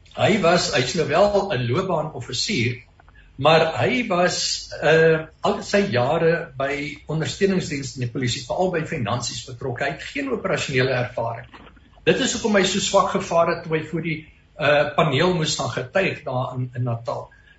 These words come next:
Ehm, eh, toe hulle vir hom gevra het hoekom was hy nie op die toneel nie, en hy sê hy bestuur die situasie uit sy kantoor uit. Eh, jy weet, dit, dit dui op 'n man wat, eh, totaal en al, eh,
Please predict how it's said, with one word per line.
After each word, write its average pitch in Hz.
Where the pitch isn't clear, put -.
Ehm, 147
eh, 151
toe 160
hulle 190
vir 190
hom 160
gevra 165
het 160
hoekom 160
was 135
hy 147
nie 143
op 123
die 117
toneel 131
nie, 170
en 131
hy 110
sê 131
hy 147
bestuur 151
die 143
situasie 123
uit 123
sy 117
kantoor 131
uit. -
Eh, 170
jy 208
weet, 185
dit, -
dit 196
dui 175
op -
'n 170
man 180
wat, 156
eh, 170
totaal -
en 175
al, 180
eh, 151